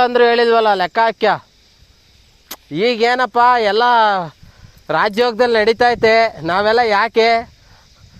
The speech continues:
ಏನು ಇಲ್ದಾಗ ಬೇಕಿತ್ತು ನಾವು. ಈಗೆಲ್ಲ ರಾಜಯೋಗದಲ್ಲಿ ಇದ್ದೀರಲ್ಲ,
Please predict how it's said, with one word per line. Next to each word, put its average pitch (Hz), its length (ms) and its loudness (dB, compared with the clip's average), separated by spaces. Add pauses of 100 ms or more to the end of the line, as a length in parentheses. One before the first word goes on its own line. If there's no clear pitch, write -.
(440)
ಏನು 240 200 2
ಇಲ್ದಾಗ 247 320 0
ಬೇಕಿತ್ತು 233 400 -2
ನಾವು. 196 180 0 (3250)
ಈಗೆಲ್ಲ 170 260 -2 (120)
ರಾಜಯೋಗದಲ್ಲಿ 214 560 0
ಇದ್ದೀರಲ್ಲ, 196 280 0